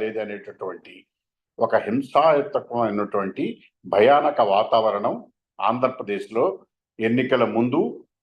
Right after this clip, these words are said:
ఏర్పడినటువంటి వాతావరణం. ఇది మేము చెప్పినటువంటిది కాదు, ఎన్నికల కమిషనే గుర్తించింది. అయితే ఇక్కడ గమనించవలసిన అంశం ఏమిటంటే, ఎన్నికల ముందు ఒక ప్రాంతంలో జరిగిన వాతావరణమా,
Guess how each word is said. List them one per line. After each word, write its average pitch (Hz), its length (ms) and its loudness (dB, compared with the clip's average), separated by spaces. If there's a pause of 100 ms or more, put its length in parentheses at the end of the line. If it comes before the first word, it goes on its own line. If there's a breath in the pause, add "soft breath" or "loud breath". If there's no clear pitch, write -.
(100)
ఏర్పడినటువంటి 95 760 -4
వాతావరణం. 95 540 -4 (1500)
ఇది 190 180 2
మేము 180 160 4 (100)
చెప్పినటువంటిది 156 720 0
కాదు, 151 160 2 (120)
ఎన్నికల 135 360 -6
కమిషనే 107 460 -8
గుర్తించింది. - 480 -20 (1300)
అయితే 120 220 0
ఇక్కడ 123 140 -2 (100)
గమనించవలసిన 131 640 0
అంశం 95 300 -2
ఏమిటంటే, 95 460 -6 (880)
ఎన్నికల 185 540 4 (120)
ముందు 180 240 0 (160)
ఒక 170 120 0 (120)
ప్రాంతంలో 190 580 0 (120)
జరిగిన 147 260 0
వాతావరణమా, 113 760 -2